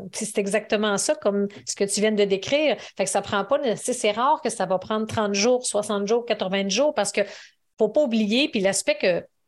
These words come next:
un grand nombre d'entrepreneurs sous-estiment ou ne réalisent pas, c'est que on se développe, on évolue, on progresse à une vitesse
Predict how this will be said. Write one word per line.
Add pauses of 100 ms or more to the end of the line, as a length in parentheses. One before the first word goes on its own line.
(180)
un
grand
nombre
d'entrepreneurs
sous-estiment
ou
ne
réalisent
pas,
c'est
que (300)
on
se (500)
développe,
on
évolue,
on
progresse
à
une
vitesse